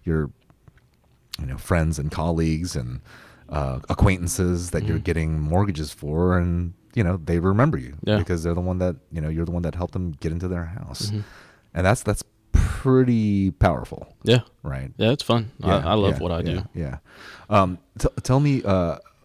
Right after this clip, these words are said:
Speaker 1: so you didn't go to the military, or did you go to the military after, after, uh, uh, high school?
Speaker 2: No.
Speaker 1: No?
Speaker 2: Never,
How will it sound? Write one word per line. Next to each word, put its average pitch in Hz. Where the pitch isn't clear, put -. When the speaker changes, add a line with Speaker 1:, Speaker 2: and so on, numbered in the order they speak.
Speaker 1:
so 95
you 104
didn't 110
go 107
to 104
the 92
military, 104
or 92
did 92
you 101
go 92
to 80
the 73
military 73
after, 71
after, 73
uh, 65
uh, 69
high 87
school? -
Speaker 2:
No. 123
Speaker 1:
No? 78
Speaker 2:
Never, 113